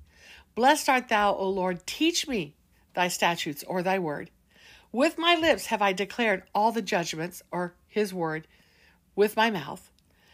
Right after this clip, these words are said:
Then verse fourteen, "I've rejoiced in the way of your testimonies, Lord," his word. "I've rejoiced in your word, as much as in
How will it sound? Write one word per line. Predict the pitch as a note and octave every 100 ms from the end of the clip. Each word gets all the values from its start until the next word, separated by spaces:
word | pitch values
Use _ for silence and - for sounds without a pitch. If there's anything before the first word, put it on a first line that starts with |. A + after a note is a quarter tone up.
| - - _
Then | F#3 C4
verse | C#4 D4 -
fourteen, | C4+ - G#3+ -
"I've | A3+
rejoiced | A3+ F3+ A#3+ B3+ E4 -
in | C4
the | A#3+
way | G#3 A#3 B3
of | A3
your | A#3
testimonies, | A3+ A#3 A#3 A3 F#3 E3+ D#3+
Lord," | E3+ C#3 D3+ - - - -
his | B3 G#3+
word. | F#3 F#3 D#3+ -
"I've | F#3
rejoiced | F#3 E3 A#3+ C4 C#4
in | - C#4
your | C4+
word, | F#3+ E3 A2+ - _ - - -
as | A#3 A#3+
much | A#3 C#4 D4+
as | C#4
in | B3